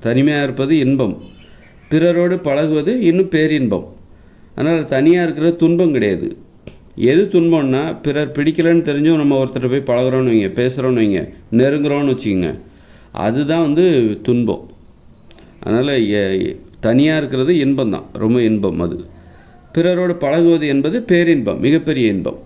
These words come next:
அவ்வளவுதான். தனியா இருக்கிறது துன்பம் கிடையாது. அதனால யாரும் நம்மகிட்ட வந்து நம்ம பிடிக்கலையா, நம்ம பேசுறது மத்தவங்களுக்கு பிடிக்கலையா, நம்ம தனியாவே இருந்துட்டு போலாம்.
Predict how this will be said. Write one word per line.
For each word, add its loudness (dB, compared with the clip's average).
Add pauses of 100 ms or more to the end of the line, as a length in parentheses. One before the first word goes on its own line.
(100)
அவ்வளவுதான். -4 (500)
தனியா 2
இருக்கிறது -2
துன்பம் 0
கிடையாது. 0
அதனால -2 (340)
யாரும் 0
நம்மகிட்ட 2
வந்து 0
நம்ம 0
பிடிக்கலையா, 0
நம்ம 2
பேசுறது -2
மத்தவங்களுக்கு 0
பிடிக்கலையா, -2
நம்ம 0
தனியாவே 0
இருந்துட்டு -4
போலாம். -4